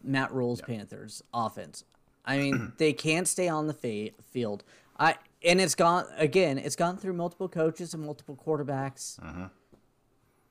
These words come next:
Speaker 1: At
Speaker 2: Yeah.
Speaker 1: this point, I don't know what, who to blame besides the highest up on the court. I don't know if you need to really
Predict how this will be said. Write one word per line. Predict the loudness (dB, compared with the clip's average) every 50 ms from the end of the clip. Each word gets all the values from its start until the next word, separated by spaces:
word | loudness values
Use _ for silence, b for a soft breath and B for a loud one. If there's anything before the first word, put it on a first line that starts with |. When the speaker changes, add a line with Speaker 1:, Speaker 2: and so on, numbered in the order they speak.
| _ _ -20 _ _ -20 _ _ _ _ _ _ _ _ _ 2
Speaker 1:
At | 4 4 6
Speaker 2:
Yeah. | 6
Speaker 1:
this | 6 4 4
point, | 4 2 4 4 4 4
I | 4
don't | 4 4 4 4
know | 2 2 4
what, | 6 4 4 2 0 -6 _ _ -10
who | -6 -2 0 0
to | 0 0
blame | 0 0 0 0 -2 -6 -10 -14 _ _ _ _ _ _
besides | -4 -2 2 4 4 4 4 2
the | 2 0 2
highest | 2 2 0 0 0 -2 -6 _ _ _ _ _ _ -4 -4
up | -2 -2 -4 -6 _ _ _ -8 -4
on | -2 -2 -2
the | -4 -6
court. | -8 -6 -6 -6 -6 -8 -10 -4
I | 0 4
don't | 4 4 4 4
know | 4 4 4
if | 4 2 0
you | -2 0
need | 0 2 0 0 -2
to | -2 -2 0 2 2 2
really | 2 4 4 6 6 6 6 4 2 0